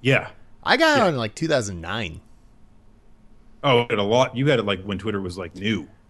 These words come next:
Speaker 2: I joined that,
Speaker 1: Exactly.
Speaker 2: uh, that Iranian Revolution thing that never <laughs> actually went anywhere.
Speaker 1: The Arabs, the Arab Summer, and then the, the Arab Spring, and then the Arab Summer.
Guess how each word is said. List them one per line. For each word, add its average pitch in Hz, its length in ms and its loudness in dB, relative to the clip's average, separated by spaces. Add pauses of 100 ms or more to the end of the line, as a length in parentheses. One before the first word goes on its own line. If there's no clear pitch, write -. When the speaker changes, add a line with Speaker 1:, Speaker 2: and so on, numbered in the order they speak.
(240)
Speaker 2:
I 127 140 0
joined 151 420 4
that, 127 260 2
Speaker 1:
Exactly. - 160 -10
Speaker 2:
uh, 117 80 0
that 123 180 2
Iranian 123 420 0
Revolution 120 560 0
thing 104 280 -4
that 87 180 -6
never 110 220 -4 (200)
<laughs> - 200 -8
actually 117 300 0
went 131 220 2
anywhere. 92 360 -8 (240)
Speaker 1:
The 135 160 4
Arabs, 156 320 4 (100)
the 131 140 2
Arab 147 160 4
Summer, 160 420 -2
and 139 160 2
then 165 80 2
the, 165 160 2
the 147 120 6
Arab 185 160 6
Spring, 185 340 2
and 151 60 4
then 160 100 4
the 147 120 6
Arab 107 200 4
Summer. 98 280 -4